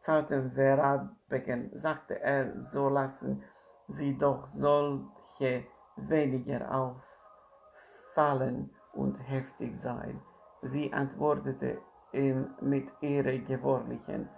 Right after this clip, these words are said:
Gegenwart des Geistes, dass, dass sie jedermann und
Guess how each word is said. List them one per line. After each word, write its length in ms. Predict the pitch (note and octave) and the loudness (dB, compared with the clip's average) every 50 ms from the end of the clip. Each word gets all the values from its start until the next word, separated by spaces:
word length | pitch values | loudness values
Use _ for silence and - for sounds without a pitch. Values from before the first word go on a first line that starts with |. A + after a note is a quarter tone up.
| - - - - - - - | -20 -20 -20 -20 -20 -14 -10
Gegenwart 760 | D3+ C#3 C3+ D#3 D3 C#3+ C3 C3+ C3+ C3+ C3+ C3+ - - - | -6 -2 2 2 2 2 2 2 0 0 0 -2 -6 -6 -4
des 240 | D3+ C#3 C3+ C3+ - | -2 -2 -2 -2 -4
Geistes, 580 | - C#3+ C#3+ C#3+ C3+ C3+ - - B2 A#2+ A#2 - | -2 -2 0 0 -2 -4 -6 -8 -8 -8 -8 -4
dass, 400 | - - C3 B2 - - - - _ - - - - - - - | -2 0 0 0 -4 -10 -18 -20 _ -20 -20 -20 -20 -20 -12 -4
dass 260 | - D3+ D3+ D3+ C#3 C#3 | 0 0 0 0 0 0
sie 240 | C#3+ C#3 C3+ C3+ | -2 0 0 -2
jedermann 840 | B2+ A#2+ C3+ C#3 C3+ C3 C#3+ C#3+ C#3+ C3+ C3+ C3+ C3 B2+ B2+ B2+ B2+ - | -2 -2 -2 -2 0 2 2 4 4 4 4 2 0 0 0 -4 -6 -6
und 260 | - C3 C3+ C3 C3+ | -6 -4 -4 -4 -6